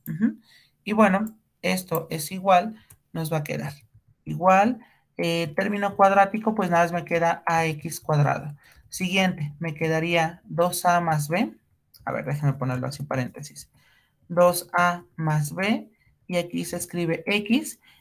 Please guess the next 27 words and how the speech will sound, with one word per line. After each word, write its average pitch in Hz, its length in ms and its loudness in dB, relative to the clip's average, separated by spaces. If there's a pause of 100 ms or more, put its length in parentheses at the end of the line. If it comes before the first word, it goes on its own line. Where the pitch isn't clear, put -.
(120)
y 214 180 2
tendremos 196 600 2
más 165 380 -2
a 240 240 2 (460)
más 185 500 2
d, 156 340 0 (360)
¿vale? 220 320 -2 (400)
Y 175 160 0
recordemos 220 800 6
que 156 220 0
esto 190 460 -4 (140)
lo 156 160 -4
tenemos 156 420 -2
que 156 360 -4
igualar, 226 680 6 (320)
¿a 185 180 -4
cuánto? 208 540 4 (300)
Bueno, 175 400 -2
pues 175 180 -10
recuerden, 170 600 -4 (160)
lo 147 160 -6
tenemos 147 380 2
que 170 60 -8
igualar 170 440 -2
a 147 140 0
esta 147 280 0
expresión. 220 640 -4